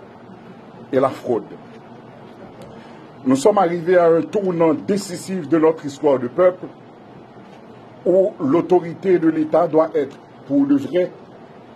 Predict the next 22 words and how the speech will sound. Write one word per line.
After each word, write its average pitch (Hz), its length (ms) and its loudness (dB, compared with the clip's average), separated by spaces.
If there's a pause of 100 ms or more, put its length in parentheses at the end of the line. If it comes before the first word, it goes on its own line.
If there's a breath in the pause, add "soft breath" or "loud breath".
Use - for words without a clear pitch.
(120)
restaurée 156 680 0 (480)
pour 127 140 -4
garantir 143 480 0
la 143 140 0
paix, 147 260 -2 (1000)
la 131 120 2
stabilité 147 720 -2 (1160)
et 143 80 2
la 147 120 2
sécurité 170 880 -4 (240)
des 143 160 4
vies 151 280 -2
et 143 60 0
des 135 120 -4
biens. 104 240 -8 (1800 loud breath)
Conformément 202 680 4
à 175 60 4
l'article 180 580 -2 (560)
du 156 140 -12
dekret 165 480 -2
du 143 140 -4
26 156 500 -2